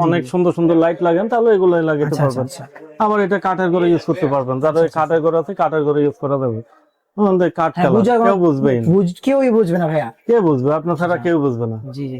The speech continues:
Speaker 2: জি।
Speaker 1: এগুলা, এই দুইটার দাম হচ্ছে আপনার চার হাজার পাঁচশো করে।
Speaker 2: শুধুমাত্র চার হাজার পাঁচশো
Speaker 1: চার হাজার পাঁচশো
Speaker 2: টাকা,
Speaker 1: টাকা, আর
Speaker 2: ফ্ল্যাট ডিসকাউন্ট।
Speaker 1: ছোটটা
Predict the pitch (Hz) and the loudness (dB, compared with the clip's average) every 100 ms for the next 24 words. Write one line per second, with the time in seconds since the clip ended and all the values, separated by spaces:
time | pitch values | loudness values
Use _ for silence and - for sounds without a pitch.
0 | 120 120 117 _ _ _ _ _ _ _ | -14 -18 -20 _ _ _ _ _ _ _
1 | _ _ 175 180 190 240 233 208 170 165 | _ _ 2 4 4 2 0 2 2 2
2 | 151 180 196 170 185 196 196 180 180 226 | 2 2 0 -2 -2 -4 -4 -4 -2 -4
3 | 233 - - 170 160 160 175 - - 127 | -6 -8 0 2 2 0 -2 -6 -6 -4
4 | 113 107 _ _ - 190 208 233 226 214 | -4 -6 _ _ -4 0 2 2 2 0
5 | 214 202 208 208 202 170 151 147 147 151 | -2 0 0 2 0 2 2 2 2 -2
6 | 151 175 196 214 190 170 156 175 175 | 0 0 2 2 0 -2 0 2 2